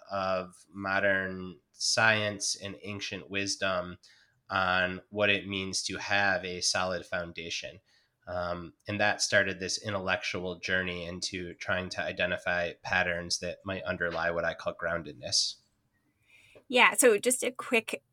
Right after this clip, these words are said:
Speaker 2: applause of your book, because it is a very amazing integration of modern science, ancient wisdom, your knowledge about sports psychology and business success. And I think that makes a really compelling case for this concept of groundedness.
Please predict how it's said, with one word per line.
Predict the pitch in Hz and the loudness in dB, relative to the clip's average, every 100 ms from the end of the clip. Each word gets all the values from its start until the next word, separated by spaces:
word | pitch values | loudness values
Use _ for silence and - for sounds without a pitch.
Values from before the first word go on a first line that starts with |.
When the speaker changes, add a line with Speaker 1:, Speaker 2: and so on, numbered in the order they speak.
| _ _ - | _ _ -6
Speaker 2:
applause | 202 - 202 202 196 | -4 4 6 6 4
of | 190 | -2
your | 185 180 | -6 -4
book, | 180 - | -6 -6
because | 185 196 | -6 -2
it | 202 | 2
is | 220 | 4
a | 247 | 2
very | 190 185 202 208 226 214 - | 0 0 2 4 4 2 -4
amazing | 196 190 180 175 170 | -6 -4 -4 -4 -4
integration | 175 180 170 175 170 170 180 - | -4 -4 -2 -2 -2 -4 -6 -6
of | 165 170 170 - - _ - | -4 -2 -4 -10 -20 _ -4
modern | 190 185 185 180 | 2 4 4 0
science, | - 180 175 170 - - | 0 0 -2 -4 -6 -6
ancient | 185 180 196 190 | -4 -2 -2 -4
wisdom, | 185 185 - 175 175 170 | -4 -2 0 -2 -2 -8
your | - 185 180 | -4 -4 -2
knowledge | 175 175 170 170 - | 0 0 0 0 -2
about | 185 190 - | 0 0 0
sports | - - - 208 180 - - - | 0 2 2 2 2 2 0 2
psychology | - 214 214 214 202 185 180 175 175 | 8 8 10 8 8 2 -2 0 0
and | - 175 175 | 0 -4 -4
business | 196 190 196 190 | -2 0 0 0
success. | - 180 - 180 175 - - | 0 0 0 2 2 2 0
And | 196 180 - - - - 208 | -2 -6 -8 -16 -16 -4 -2
I | |
think | 208 202 | 0 2
that | 196 175 | 2 2
makes | 185 - | -2 -2
a | 190 | -2
really | 180 | -4
compelling | 165 185 - 180 180 | -6 -8 -6 -4 -4
case | - 285 262 | -2 2 2
for | - | 2
this | 180 160 | 0 -2
concept | - 185 180 175 170 | -2 -4 -4 -6 -8
of | 160 | -8
groundedness. | 185 175 180 170 156 | -2 0 0 -4 -4